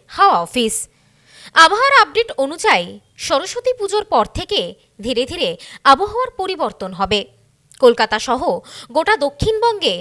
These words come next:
আপাতত বৃষ্টির সম্ভাবনা নেই, শুষ্ক থাকবে আবহাওয়া।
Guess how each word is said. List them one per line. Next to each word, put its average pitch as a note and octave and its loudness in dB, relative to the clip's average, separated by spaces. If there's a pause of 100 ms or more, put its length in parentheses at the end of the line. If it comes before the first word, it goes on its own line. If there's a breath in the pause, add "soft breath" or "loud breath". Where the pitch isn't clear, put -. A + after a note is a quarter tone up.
(260 soft breath)
আপাতত G#4 0 (220)
বৃষ্টির G#4+ -6 (100)
সম্ভাবনা A#3+ -6
নেই, G3+ -6 (500)
শুষ্ক - -10
থাকবে A3 -4 (300)
আবহাওয়া। G3 0